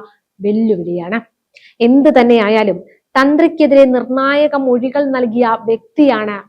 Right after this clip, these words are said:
മുരാരി ബാബു. അതുകൊണ്ട് തന്നെ അദ്ദേഹം ജയിൽ മോചിതനാകുന്നത് വരും ദിവസങ്ങളിൽ കേസിലെ തുടരന്വേഷണത്തെയും തെളിവ് ശേഖരണത്തെയും എങ്ങനെ ബാധിക്കുമെന്നത് ഗൗരവകരമാണ്. കർശനമായ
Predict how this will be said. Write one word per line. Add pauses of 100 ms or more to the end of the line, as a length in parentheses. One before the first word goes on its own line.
(180)
മുരാരി
ബാബു. (380)
അതുകൊണ്ട്
തന്നെ (100)
അദ്ദേഹം
ജയിൽ
മോചിതനാകുന്നത് (400)
വരും
ദിവസങ്ങളിൽ (380)
കേസിലെ (200)
തുടരന്വേഷണത്തെയും (360)
തെളിവ്
ശേഖരണത്തെയും (160)
എങ്ങനെ
ബാധിക്കുമെന്നത് (420)
ഗൗരവകരമാണ്. (560)
കർശനമായ